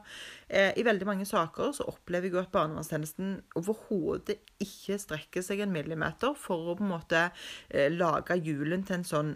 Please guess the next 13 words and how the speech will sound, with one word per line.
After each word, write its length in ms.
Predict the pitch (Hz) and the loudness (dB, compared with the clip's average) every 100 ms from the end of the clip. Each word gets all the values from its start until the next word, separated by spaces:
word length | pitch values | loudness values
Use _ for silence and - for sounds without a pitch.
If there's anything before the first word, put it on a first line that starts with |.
| 160 | -2
naturlig, 1000 | 170 - - 165 147 151 156 170 190 175 | -4 -4 -8 -4 0 0 0 2 2 0
eh, 140 | - 151 | -4 -6
koselig 560 | - 180 147 - 165 160 | -2 -2 -2 -4 -2 0
del, 220 | 175 196 | 0 2
der 180 | 220 180 | 0 0
barna 360 | 165 147 151 | 0 -2 -2
kan 380 | 170 180 175 175 - - - - - | -4 -4 -2 -4 -8 -18 -18 -6 2
eh, 160 | 160 156 | 2 2
kan 280 | 175 165 170 | -2 -2 -2
på 80 | |
en 60 | 170 | -4
måte 280 | 156 - 160 151 | -2 0 0 2
være, 400 | 156 160 165 | 2 2 0